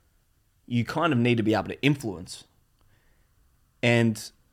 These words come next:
how do you influence? Well, it's through your behavior. How are you showing up? What are your actions? As you spoke about, Brad, you know, a leader needs to lead through action.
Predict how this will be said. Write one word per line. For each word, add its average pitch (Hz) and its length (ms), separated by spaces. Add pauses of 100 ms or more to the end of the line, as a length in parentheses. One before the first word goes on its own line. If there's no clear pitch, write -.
(220)
how 113 160
do 117 80
you 113 220
influence? 113 540 (220)
Well, 110 300
it's - 120
through 117 160
your 117 80
behavior. 110 540 (400)
How 104 220
are 113 60
you 110 120
showing 101 360
up? 151 300 (280)
What 104 240
are 113 40
your 117 200
actions? 131 640 (100)
As 113 160
you 120 80
spoke 104 280
about, 101 220
Brad, 131 240 (680)
you 113 100
know, 110 160
a 123 40
leader 113 440 (240)
needs 110 320
to 104 200 (200)
lead 110 320
through 98 180
action. 143 440